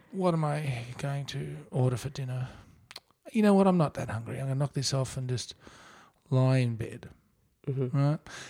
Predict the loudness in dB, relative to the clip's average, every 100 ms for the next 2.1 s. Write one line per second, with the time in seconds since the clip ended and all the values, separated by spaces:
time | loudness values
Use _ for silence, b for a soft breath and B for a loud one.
0 | 4 8 10 12 12 12 10 6 6 10
1 | 12 10 6 -4 -18 _ 4 6 6 4
2 | -2